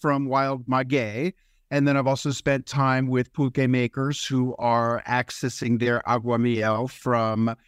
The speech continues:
um, um, uh, cultivars. And I don't know that much about maguey, but y-, you know, I can make an analogy to, um, you know, plants that I have a more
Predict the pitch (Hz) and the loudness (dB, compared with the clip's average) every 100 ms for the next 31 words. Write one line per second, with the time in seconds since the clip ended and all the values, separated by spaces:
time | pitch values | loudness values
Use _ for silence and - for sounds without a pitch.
0 | _ _ - 120 110 110 - 117 110 104 | _ _ -2 0 0 -2 -4 -4 -4 -4
1 | 117 - 214 262 185 135 120 127 160 - | -6 0 0 2 0 -2 -2 -4 -4 0
2 | 196 240 185 165 156 143 151 - 139 135 | 0 0 0 0 0 0 -2 -2 -2 -2
3 | 127 127 120 131 226 190 127 123 127 143 | 0 -2 0 0 0 0 -2 -4 -2 0
4 | 139 135 _ _ _ - 160 160 165 147 | 0 -2 _ _ _ -4 -2 0 0 2
5 | 123 139 147 156 139 143 147 147 135 127 | 2 2 0 0 2 2 0 0 0 0
6 | 123 123 127 139 139 147 156 170 135 113 | 0 -4 -6 -2 2 4 4 2 0 -4
7 | 110 92 101 - - 143 127 120 117 117 | -6 -6 -10 -10 -2 2 2 2 0 -2
8 | 113 120 117 113 113 135 123 107 - 151 | -4 -2 0 0 0 0 -2 0 0 0
9 | 139 - 131 123 123 123 123 123 | 0 -2 0 0 0 -2 0 -2